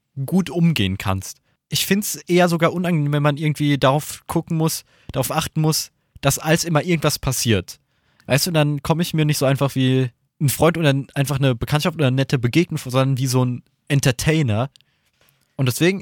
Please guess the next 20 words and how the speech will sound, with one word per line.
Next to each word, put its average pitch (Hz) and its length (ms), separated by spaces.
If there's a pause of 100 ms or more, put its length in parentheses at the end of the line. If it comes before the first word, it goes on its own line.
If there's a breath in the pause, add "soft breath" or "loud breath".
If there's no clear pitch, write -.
ist 180 200
es - 80
auch - 340 (520)
ganz 135 240
nett, 160 140
einfach 165 220
mal, 151 120
wenn 131 100
man 131 300 (380)
einfach 139 220
beisammen 120 300
einfach 139 160
mal 107 140
ruhig 113 260
sein 156 200
kann, 165 300
einfach 120 280
mal 110 300 (460)
nix 127 400
macht - 460